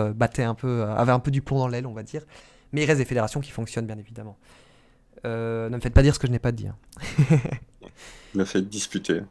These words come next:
Speaker 1: Ouais, c'est ça, non, Galoyan, il l'aurait peut-être mal pris, j'ai pas envie, c'est, ça reste un ami en tout cas. De...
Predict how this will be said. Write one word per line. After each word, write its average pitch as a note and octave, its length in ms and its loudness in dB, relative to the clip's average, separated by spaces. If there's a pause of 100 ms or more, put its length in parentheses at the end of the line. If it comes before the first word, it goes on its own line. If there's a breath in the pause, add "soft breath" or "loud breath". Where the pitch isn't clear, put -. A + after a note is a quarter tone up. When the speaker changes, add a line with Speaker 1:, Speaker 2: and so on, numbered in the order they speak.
(260)
Speaker 1:
Ouais, F3+ 160 0
c'est D#3+ 120 -6
ça, E3+ 200 4
non, D#3 220 8
Galoyan, C3 480 8
il B2 120 4
l'aurait B2 220 2
peut-être B2 200 -4
mal C3 140 2
pris, F3 220 0
j'ai C3 120 0
pas A#2 100 -4
envie, C3 320 0
c'est, G2+ 280 -4
ça G#2+ 140 -8
reste A2 220 -8
un A2 100 -2
ami D3 300 2
en B2+ 80 -4
tout - 160 -20
cas. B2 300 -12
De... A2+ 120 -16